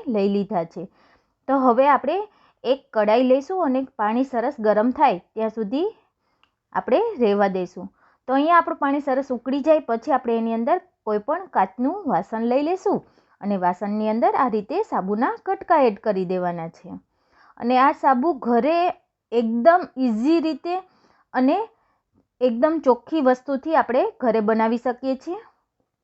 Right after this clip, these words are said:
અને આ સાબુ બનાવવાથી ઘણા બધા સ્કિનને ફાયદા પણ થાય છે. તો એક વખત મારી આ રેસીપી ઘરે બનાવીને જરૂરથી ટ્રાય કરજો.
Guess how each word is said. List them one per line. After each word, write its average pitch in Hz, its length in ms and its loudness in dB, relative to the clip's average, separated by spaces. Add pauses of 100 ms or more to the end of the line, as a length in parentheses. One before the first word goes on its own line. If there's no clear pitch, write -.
(340)
અને 240 240 0 (240)
આ 339 100 4 (100)
સાબુ 254 320 2
બનાવવાથી 254 640 2 (380)
ઘણા 254 320 2
બધા 254 280 4 (220)
સ્કિનને 247 440 -2 (220)
ફાયદા 226 380 0
પણ 254 220 2
થાય 262 260 2
છે. 349 100 -12 (580)
તો 247 120 2
એક 269 240 2
વખત 381 500 0
મારી 277 380 2
આ 277 160 6
રેસીપી 262 520 -4 (200)
ઘરે 233 240 0
બનાવીને 233 500 -2 (140)
જરૂરથી 220 500 -2
ટ્રાય 208 480 -4
કરજો. 180 400 -4